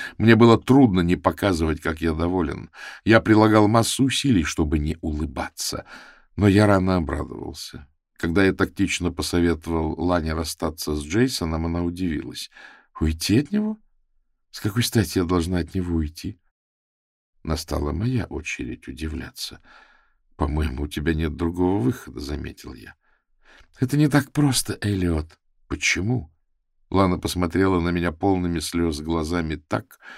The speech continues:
словно ответ был очевиден. «Я его люблю», проговорила она. Я не верил своим ушам. Глядя на Лану, я с ужасом осознал, что старался напрасно. Лана не намерена уходить от Джейсона.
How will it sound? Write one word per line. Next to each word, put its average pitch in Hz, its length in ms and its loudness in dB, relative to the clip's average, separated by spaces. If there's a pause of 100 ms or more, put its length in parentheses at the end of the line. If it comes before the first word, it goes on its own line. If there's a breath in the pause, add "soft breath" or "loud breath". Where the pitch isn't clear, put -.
(260 loud breath)
словно 95 400 4
ответ 87 260 0
был 85 220 0
очевиден. 85 720 -8 (680)
«Я 98 160 0
его 117 200 0
люблю», 143 420 -4 (560)
проговорила 73 760 -6
она. - 360 -18 (1120)
Я 87 120 0
не 87 140 0
верил 78 320 0
своим 71 360 -12
ушам. - 440 -16 (720 loud breath)
Глядя 95 420 4
на 85 200 0
Лану, 90 320 2
я 80 180 -2
с - 220 -10
ужасом 80 540 -2
осознал, 78 580 -4
что - 240 -14
старался - 560 -8
напрасно. 113 880 -12 (680 loud breath)
Лана 110 340 8
не 98 240 4
намерена 123 800 2
уходить - 580 -10
от - 80 -16
Джейсона. - 880 -16